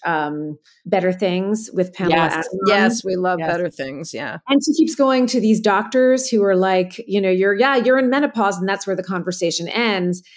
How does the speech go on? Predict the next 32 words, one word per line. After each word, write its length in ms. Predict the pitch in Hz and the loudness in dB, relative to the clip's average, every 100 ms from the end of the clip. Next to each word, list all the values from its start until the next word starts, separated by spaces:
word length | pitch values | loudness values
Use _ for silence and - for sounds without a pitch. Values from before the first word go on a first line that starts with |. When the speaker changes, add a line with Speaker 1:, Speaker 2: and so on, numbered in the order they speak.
| - - | -20 -4
Speaker 1:
And 120 | 247 | 0
I 80 | 233 | 2
even 260 | 254 427 370 | 4 6 6
almost 280 | 214 202 - | 4 2 0
felt 200 | 185 185 | -2 0
frustrated. 380 | 190 185 196 - | -4 0 -2 2
I, 140 | 269 277 | 0 2
I 100 | 247 | 0
didn't 180 | 262 254 | 2 2
watch 200 | 233 240 | 0 0
the 80 | |
whole 120 | 214 196 | 0 0
series, 320 | 262 233 180 | 2 2 2
so 60 | |
I 80 | - | 0
don't 100 | 208 | 2
know 60 | 220 | 2
if 60 | |
at 60 | 190 | 2
a 60 | 185 | -2
certain 340 | 196 180 180 | -2 -4 -4
point 220 | 196 185 | -6 -8
she 160 | - 190 | -6 -8
does 340 | 165 170 180 | -2 0 0
decide 460 | 180 185 180 165 170 | -2 -6 -4 -2 -2
to 80 | 180 | -2
go 160 | 180 175 | -2 0
on 180 | 175 | 2
<laughs> 140 | 220 226 | 2 2
hormone 340 | 247 240 254 | 0 2 2
therapy, 340 | 269 277 277 320 | 4 4 6 4
but 220 | 262 | 4